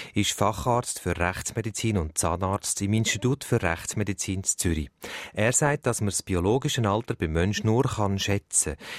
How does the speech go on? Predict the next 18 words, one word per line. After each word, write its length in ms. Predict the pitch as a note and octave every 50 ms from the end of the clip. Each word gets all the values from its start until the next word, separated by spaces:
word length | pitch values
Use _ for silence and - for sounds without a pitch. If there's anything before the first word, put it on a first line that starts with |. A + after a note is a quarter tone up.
| -
nicht 220 | - G#2+ G#2+ G#2 -
aber 220 | G#2 G2+ - F#2+
ganz 380 | - - F2+ F#2 F#2+ F#2+ - -
genau 340 | - G2+ F2 E2 E2+ F2 F2
aufs 180 | - - -
Jahr 220 | - F2+ E2 E2+ E2+
herausfinden. 640 | F2+ F#2 - - - - F2+ D#2 D2 C#2+ D2+ C#2 - _ _ _ - -
Weder 260 | - G#2 A2+ B2+ - A2
beim 140 | A2+ F#2
lebenden 380 | F#2 E2+ E2+ - B2+ A#2 - A2
Mensch 300 | A2+ A2 A2 A2+ - - - - - - -
noch 140 | A2+ A#2 A2+
bei 100 | - C3+
dem, 320 | - F2+ F2 F#2 F#2 F2
der 80 | F2+ F2+
schon 160 | - - F2
gestorben 420 | - - - F2 F2 E2+ - F#2+
ist. 300 | F2+ E2 D2+ - - -